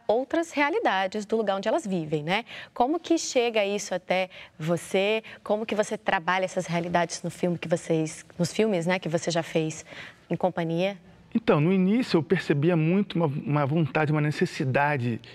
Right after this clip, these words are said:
Speaker 2: de botar pra fora algumas coisas que incomodavam eles. Então, basicamente eram documentários com temáticas de violência, tráfico. Depois, com o tempo, eles, eles mesmos começaram a perceber que, que, que a favela tem muitas outras coisas maravilhosas,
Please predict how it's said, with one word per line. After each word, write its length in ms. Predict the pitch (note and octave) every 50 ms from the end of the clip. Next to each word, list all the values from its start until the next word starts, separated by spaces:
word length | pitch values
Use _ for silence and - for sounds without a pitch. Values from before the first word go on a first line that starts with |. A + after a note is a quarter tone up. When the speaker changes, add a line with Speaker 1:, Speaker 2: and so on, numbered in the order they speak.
| - _
Speaker 2:
de 320 | A#2+ A2+ G#2+ A#2+ C#3+ D3+
botar 460 | C#3 - - C3 C3 C#3+ - - D#3 -
pra 160 | - E3 D#3
fora 380 | - - - D3+ D3+ D3 C#3+
algumas 280 | C#3 B2+ B2 C#3+ C3 -
coisas 240 | - D3 D3 - -
que 120 | - D#3+
incomodavam 640 | C#3+ - D#3 D3+ D3+ D3+ C#3+ D3 C#3+ C#3 E3 E3 D3
eles. 320 | C#3 C3+ C3 A#2 - - - - - - - -
Então, 180 | - C#3+ C#3
basicamente 480 | C3 C#3+ E3 - - E3 E3 D#3+ - E3
eram 140 | D#3 D#3+ D3+
documentários 880 | D3+ C#3 - - D#3 D3+ C#3 B2+ - - C#3+ D3 D#3 E3 E3 D#3 D3
com 140 | - - C#3
temáticas 520 | - D3+ C#3 C3+ C3+ C#3+ - - - B2+
de 60 | A2+ A2
violência, 800 | A2 C3 C3+ B2+ A#2 A2+ B2 C3+ C#3+ C#3+ C#3+ C3+ - - A2+
tráfico. 680 | - - B2 B2+ B2+ C3+ C#3 C#3 - - - - B2+ - - - - - - - -
Depois, 260 | - C3+ - G3 -
com 140 | - G3 F#3
o 20 |
tempo, 260 | - - F#3+ G3 - F3+
eles, 120 | E3+ D#3+ -
eles 260 | F3+ A3+ C4 B3+ F#3+
mesmos 300 | F3+ F3+ G3 G#3 A3 -
começaram 360 | G#3 F#3 F3+ - G3+ G3 G3
a 40 | F#3
perceber 600 | - G3 F3 - F3+ E3 C#3+ D3 E3+ G3+ G3+ - - - - - - - - - - - -
que, 320 | - E3 E3+ F3+ F#3 F3+ D3 - - - - -
que, 540 | - - E3+ E3+ F3 E3+ D#3+ D#3 D3 C#3 -
que 60 | - E3
a 60 | D3+
favela 360 | - E3 D3 D#3 F3 F#3+ G3+
tem 140 | - G#3 F#3
muitas 260 | F3+ G3 A3+ A#3+ A3
outras 200 | G#3+ G3+ F#3+ D#3+
coisas 180 | - F3 D#3+ D#3
maravilhosas, 880 | D#3 D3+ D3+ D#3 C#3+ D3+ C#3+ C3 C3+ C3+ C#3+ D#3 D3+ D3 D3+ - -